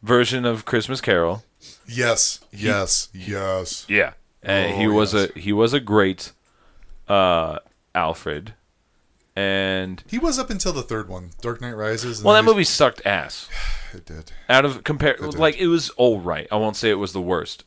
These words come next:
Speaker 1: of any kind of thing, but
Speaker 2: No,
Speaker 1: out of
Speaker 2: you're
Speaker 1: the
Speaker 2: absolutely
Speaker 1: trilogy.
Speaker 2: right. Yeah.
Speaker 1: And honestly, there's only so much you could bl-, put on that because apparently they did have an entire other movie written, but then, uh,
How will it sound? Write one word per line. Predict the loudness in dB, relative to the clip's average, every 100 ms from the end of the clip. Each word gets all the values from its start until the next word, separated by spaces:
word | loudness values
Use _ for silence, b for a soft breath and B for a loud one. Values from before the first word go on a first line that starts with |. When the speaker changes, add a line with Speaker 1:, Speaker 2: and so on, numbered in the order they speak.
| -4
Speaker 1:
of | -4 -4 -8 -4
any | -4 -4
kind | -6 -6
of | -6
thing, | -8 -8 -6
but | -8 -8 _ b b b
Speaker 2:
No, | 2
Speaker 1:
out | 4
of | 4
Speaker 2:
you're | 4
Speaker 1:
the |
Speaker 2:
absolutely | 4 6 6 4
Speaker 1:
trilogy. | -2 -4 -10 B
Speaker 2:
right. | -8 -2
Yeah. |
Speaker 1:
And | -2 -2 -6 -14 _
honestly, | -4 -4 -4 -6 -6
there's | -4
only | -4 -4
so | -4 -4
much | -6 -8
you | -12
could | -6
bl-, | -6 -6 -8
put | -4
on | -4 -2
that | -4 -4 -8
because | -6 -2 -2 -2 -6 -12 _ _ _ _ _ _
apparently | -8 -4 -2 0 0 -2 -2
they | -4
did | -2 -2
have | 0 0 0
an | -4
entire | -6 -2 0 0 0
other | -2 -2
movie | -4 -2 -2
written, | -2 -4 -8 -18 -20 -8
but | -6 -4
then, | 0 0 0 -4 -8 -12 -16 -20 -20 _ _ _ -18 -2
uh, | 0 2 0 0 -2